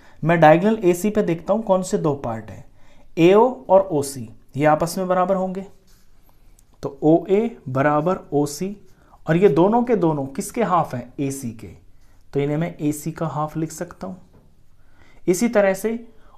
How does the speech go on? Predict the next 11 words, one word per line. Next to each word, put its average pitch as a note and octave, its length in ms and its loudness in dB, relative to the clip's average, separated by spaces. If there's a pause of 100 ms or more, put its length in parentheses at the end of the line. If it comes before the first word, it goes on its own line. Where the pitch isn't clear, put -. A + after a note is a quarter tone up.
(120)
ओबी F3 640 4
और F3+ 220 0
ओडी E3 300 2
आपस F3 320 -2
में F#3 140 -4
बराबर D#3+ 280 0
होंगे, E3+ 320 -4 (1700)
ओबी D3+ 380 0 (220)
is E3 160 -4
equal D3 420 -4
to F3 140 -2